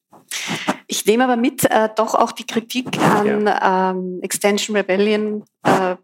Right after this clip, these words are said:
Speaker 1: an quasi diesen radikaleren Fridays for Future Abspaltungen, äh, zu sagen, „Passt ein bisschen auf mit eurem Aktionismus, setzt den klüger, klüger
Speaker 2: Ja.
Speaker 1: ein“, damit das Zugehen dieser beiden
Speaker 2: Ja.
Speaker 1: Protestbewegungen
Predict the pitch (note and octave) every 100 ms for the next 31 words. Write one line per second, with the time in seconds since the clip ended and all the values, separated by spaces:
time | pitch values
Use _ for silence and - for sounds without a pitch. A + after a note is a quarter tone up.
0 | _ _ _ - G#3 - G#3 G3 G3+ G3+
1 | G3 F#3+ F#3 G3+ G3 E3+ G3+ G#3+ G3+ G3+
2 | G3 F#3+ G3 - - G3+ - F#3+ F#3+ -
3 | - _ _ _ _ - - F3+ F3 G3+
4 | G3 G3 G3 F3 F3+ F#3 - - F#3 F#3
5 | - F#3 - A3 G3+ G3 - F3+ - G3
6 | F#3 F#3 F#3 - G3+ G3 - G3 F3+ -
7 | - - _ - F#3 - - G3 F3 -
8 | F#3+ F#3 F3 F3 E3+ - C#3 C#3+ F3 E3
9 | E3 - _ _ _ - _ - G3+ G3
10 | G3+ - A#3 G#3+ G3 G3+ G3+ G3+ G3 F3
11 | F3+ C#3 F#3+ - - _ G#3+ G#3 F#3 -
12 | G3+ F#3 F3 F3+ F3